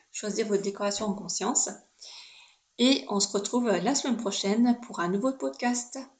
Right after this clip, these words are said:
Je vous laisse avec la conclusion. N'hésitez pas, euh, à mettre des petits commentaires, en Inst-, enfin, me faire un petit message même sur Insta et ou mettre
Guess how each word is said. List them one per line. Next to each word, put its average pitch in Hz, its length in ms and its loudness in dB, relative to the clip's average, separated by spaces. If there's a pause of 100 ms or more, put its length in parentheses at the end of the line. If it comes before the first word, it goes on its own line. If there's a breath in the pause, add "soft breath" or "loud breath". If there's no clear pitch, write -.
(360 loud breath)
Je 226 320 6
vous 220 160 4
laisse 320 240 4
avec 254 220 0
la 214 180 0
conclusion. 220 840 -4 (440 loud breath)
N'hésitez 254 420 2
pas, 254 500 0 (340)
euh, 190 360 -6 (240)
à 180 400 -2
mettre 214 240 -2
des 208 120 -2
petits 254 540 0
commentaires, 240 640 4
en 180 520 -2
Inst-, 208 280 -2 (180)
enfin, 170 180 -6
me 170 40 -4
faire 240 200 2
un 233 60 6
petit 233 140 2
message 233 400 4
même 208 160 -2
sur 196 240 -2
Insta 226 580 0 (720 loud breath)
et 202 140 -2
ou 185 300 0
mettre 202 300 2